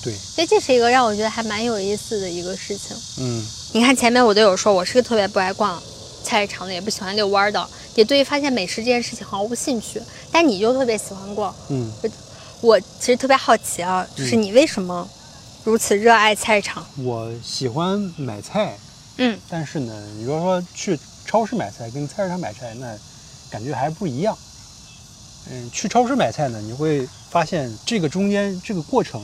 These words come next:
Speaker 1: 整个过程中是没有人和人之间的互动的。
Speaker 2: 嗯，
Speaker 1: 嗯，因为东西，
Speaker 2: 就是柜台。
Speaker 1: 东西就是那么多。
Speaker 2: 摆好的。
Speaker 1: 你，你可能顶多去拿塑料袋装好之后，人家给你要一下，然后你去那儿付账就完了。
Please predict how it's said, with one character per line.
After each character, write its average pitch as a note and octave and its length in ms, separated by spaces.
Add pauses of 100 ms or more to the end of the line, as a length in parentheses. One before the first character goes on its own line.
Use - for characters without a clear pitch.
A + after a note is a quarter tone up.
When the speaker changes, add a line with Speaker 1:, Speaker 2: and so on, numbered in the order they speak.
Speaker 1:
整 B2 120
个 D#3+ 80
过 F#3 160
程 B2+ 100
中 C3 180
是 D3 140
没 B2+ 120
有 E3 120
人 B2+ 220
和 D3 160
人 B2+ 180
之 C#3+ 80
间 D3 100
的 C#3+ 60
互 C#3+ 220
动 A#2+ 80
的。 A2 80 (800)
Speaker 2:
嗯， C4 500
Speaker 1:
嗯， G#3 80 (140)
因 F3+ 100
为 A3 80
东 C#4 140
西， C4+ 60
Speaker 2:
就 C#4 40
是 A#3+ 60
柜 D4 160
台。 F3+ 480
Speaker 1:
东 A#3 180
西 G3+ 100
就 F3 120
是 F3 40
那 F#3 60
么 C#3 140
多。 C3 320 (320)
Speaker 2:
摆 G3 160
好 G#3+ 240
的。 G3 140
Speaker 1:
你， F#3+ 40
你 A3+ 60
可 D3+ 160
能 C#3+ 160
顶 A#2 180
多 D#3 160
去 A#2+ 420 (280)
拿 D3 260
塑 F3+ 260
料 F#3 80
袋 E3 60
装 F3 180
好 C#3 120
之 C3 80
后， D3+ 160
人 A#2+ 100
家 D3+ 80
给 D3+ 80
你 C#3+ 140
要 F3 200
一 D3 60
下， A#2 120 (460)
然 C3+ 120
后 C3+ 100
你 C3 60
去 B2 320 (140)
那 C3 100
儿 A2+ 60
付 - 180
账 B2 180 (260)
就 B2 120
完 G2 160
了。 G2 100